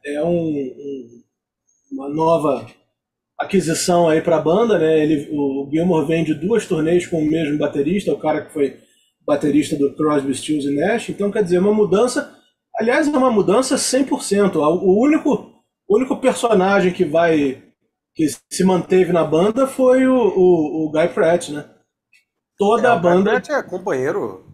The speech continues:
Speaker 1: É.
Speaker 2: companheiro de aventuras do Gilmour aí desde o, desde lá de trás, desde o
Speaker 1: Desde
Speaker 2: Delicate
Speaker 1: o
Speaker 2: Soul
Speaker 1: Momentary,
Speaker 2: Stone, né?
Speaker 1: né?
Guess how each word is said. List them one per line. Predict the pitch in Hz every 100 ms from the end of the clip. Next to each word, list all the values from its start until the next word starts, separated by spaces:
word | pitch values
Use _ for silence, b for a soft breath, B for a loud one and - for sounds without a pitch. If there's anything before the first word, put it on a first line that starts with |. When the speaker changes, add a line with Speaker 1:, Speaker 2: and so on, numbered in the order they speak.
| _ _ _ _ 170
Speaker 1:
É. | 156 - - _
Speaker 2:
companheiro | - 135 123 160
de |
aventuras | 185 180 131 135 165
do | 127 117
Gilmour | 117 165 156
aí | 127 143
desde | 151 135 170 185
o, | 147 104 104 _ _ _ _ - _ _ _ _ _ _ _
desde | 110 110 113 127 127 247
lá | 302 254
de | 247
trás, | 214 170 175
desde | 123 139
o | 196
Speaker 1:
Desde | 214 180
Speaker 2:
Delicate | 185 208
Speaker 1:
o |
Speaker 2:
Soul | 220
Speaker 1:
Momentary, | 214 214 180 175
Speaker 2:
Stone, | 170 160
né? |
Speaker 1:
né? | 170